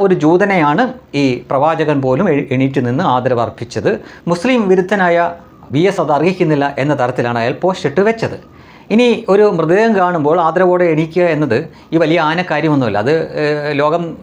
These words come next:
തുടങ്ങിയ കാലം തൊട്ടേ സംസ്കാരങ്ങളൊക്കെ ഉണ്ടായ കാലം തൊട്ടേ എല്ലാ മനുഷ്യനും ചെയ്യുന്ന ഒരു കാര്യമാണ്. അത് ഇത്ര വലിയ മാനവികതയുടെ വലിയ ഉദാത്ത മാതൃകയായിട്ട് തള്ളിമറിക്കേണ്ട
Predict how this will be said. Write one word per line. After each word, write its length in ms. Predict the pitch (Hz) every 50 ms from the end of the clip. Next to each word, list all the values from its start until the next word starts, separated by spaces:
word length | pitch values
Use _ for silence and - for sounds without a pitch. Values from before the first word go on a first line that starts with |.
| - -
തുടങ്ങിയ 260 | 151 143 143 160 170 151
കാലം 160 | 151 143 143 135
തൊട്ടേ 180 | 135 127 139 143 135 139
സംസ്കാരങ്ങളൊക്കെ 540 | 120 117 - - 151 151 151 151 139 147 147 131
ഉണ്ടായ 180 | 127 135 139 143 131
കാലം 180 | 123 123 123 127
തൊട്ടേ 180 | 117 107 127 131 123
എല്ലാ 120 | 117 127 139 139
മനുഷ്യനും 260 | 131 120 - 135 131 131
ചെയ്യുന്ന 240 | 131 117 117 127 123
ഒരു 80 | 120 117 117
കാര്യമാണ്. 340 | 107 113 131 113 104 107 127 127
അത് 60 | 127 131
ഇത്ര 120 | 135 147 143 135
വലിയ 240 | 127 127 135 143 139 - - - - - - 123
മാനവികതയുടെ 640 | 120 123 127 135 139 147 147 156 151 147 135 143 156 151 135
വലിയ 180 | 127 131 135 139 135 127
ഉദാത്ത 280 | 131 139 147 143 - 139 135
മാതൃകയായിട്ട് 520 | 123 131 139 147 143 143 135 131 131 143 135 139
തള്ളിമറിക്കേണ്ട 500 | 131 127 135 139 135 131 123 120 135 123